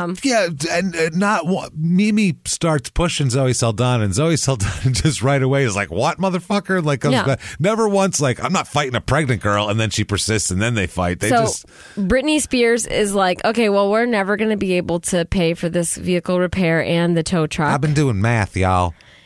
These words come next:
Speaker 2: Y'all.
Speaker 1: "And I'm gonna call my dad, and I'm gonna tell him to come get me."
Speaker 2: I'm gonna tell
Speaker 1: Well,
Speaker 2: him to.
Speaker 1: how and where? Like, "Hi, Dad, I'm at this place." Like, I don't, y-, you know.
Speaker 2: Yeah, I'm in
Speaker 1: Whatever.
Speaker 2: Louisiana.
Speaker 1: So, um,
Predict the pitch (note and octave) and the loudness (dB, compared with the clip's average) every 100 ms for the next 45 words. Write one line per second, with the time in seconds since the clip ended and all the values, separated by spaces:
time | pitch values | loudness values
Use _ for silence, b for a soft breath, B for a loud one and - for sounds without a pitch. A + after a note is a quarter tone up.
0 | B A#2 A#2+ D#3 G3+ - G#3+ B3 C4 A3+ | B 0 2 2 0 0 -2 -2 -2 0
1 | A3+ A#3 A3 G3 E3+ E3 D#3+ D#3+ D#3+ F#3 | 0 0 0 0 0 0 0 0 0 0
2 | D#3+ D#3 D#3+ D#3+ D3 B2+ C3+ D3+ E3 - | 0 0 0 0 0 -2 -2 -6 -8 -14
3 | - - - B2 B2 F#2 G#2+ G#2+ F#3 G3+ | -20 -12 -4 0 0 0 0 0 0 2
4 | F#3 D#3 F3 - F#3 E3+ F3+ D3+ C#3+ - | 2 2 0 -2 -2 0 2 0 -2 -2
5 | E3+ G3 G#3+ G3 F#3 F3 F3 E3+ - F3 | -2 0 0 0 0 0 0 -2 -2 -2
6 | F3 - G#3+ A3+ - F#3+ - G3 G3+ D3+ | -2 -2 0 0 0 -2 -2 -2 -4 -4
7 | - - F#3+ E3+ D3 C3 C#3+ D#3 C#3 A#2 | -8 -2 -2 0 0 0 2 2 0 2
8 | A2+ G2+ G2 G2 G2+ G2+ F#2+ E2 B B | 2 2 0 2 2 0 -2 -6 B B
9 | - C4+ B3 A#3+ A#3 A3+ G#3+ _ _ _ | -6 0 2 2 2 0 -2 _ _ _
10 | G#3+ A3 G#3 G3 F#3+ | -2 0 2 0 -2